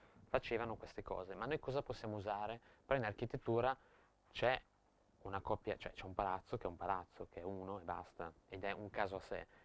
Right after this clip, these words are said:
Però nella, nella, nel cinema noi abbiamo tante copie, come dicevo prima. Questi sono problemi in più, cioè non è una questione semplice, è una questione che va affrontata veramente, andrebbe affrontata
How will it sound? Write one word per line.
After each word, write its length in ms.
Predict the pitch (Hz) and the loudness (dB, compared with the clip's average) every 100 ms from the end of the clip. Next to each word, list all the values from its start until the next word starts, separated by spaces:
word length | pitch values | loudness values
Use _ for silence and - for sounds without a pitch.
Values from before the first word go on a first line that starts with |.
| - | -2
Però 140 | 131 120 | 2 2
nella, 280 | 104 104 - - | 2 -2 -4 -10
nella, 680 | 98 98 95 92 90 90 - - | -8 -4 -2 -2 -4 -6 -8 -6
nel 140 | 107 | -4
cinema 280 | - 123 123 | -2 0 0
noi 80 | 110 | 0
abbiamo 260 | 101 92 | 0 -2
tante 320 | - 123 - | -4 -6 -4
copie, 340 | 98 92 87 95 | -2 -2 0 -4
come 180 | 90 87 | -6 -8
dicevo 240 | 87 - | -8 -8
prima. 200 | 92 82 - - | -10 -12 -18 -8
Questi 260 | - 147 196 | 0 2 2
sono 180 | 123 98 | -2 -2
problemi 260 | 104 98 | -2 -2
in 120 | 90 90 | -4 -4
più, 200 | 127 123 _ - - | -4 -4 _ -20 -12
cioè 120 | 95 | -8
non 140 | 98 | -4
è 180 | 113 117 | -4 -4
una 160 | - 98 | -6 -8
questione 320 | - - 95 | -8 -8 -8
semplice, 640 | - 92 85 82 87 - 85 | -6 -6 -6 -8 -8 -8 -8
è 40 | - | -10
una 100 | 90 | -8
questione 380 | 117 101 104 | -8 -6 -6
che 200 | 101 95 101 | -2 -2 -2
va 100 | 95 | -4
affrontata 540 | - 110 104 92 104 | -4 -4 -2 -2 -2
veramente, 540 | 90 87 92 95 90 - - - - - - - - | -4 -6 -6 -6 -6 -8 -20 -20 -20 -20 -20 -14 -2
andrebbe 320 | 101 117 123 | 6 8 8
affrontata 540 | - 107 127 - 127 | 6 4 4 6 2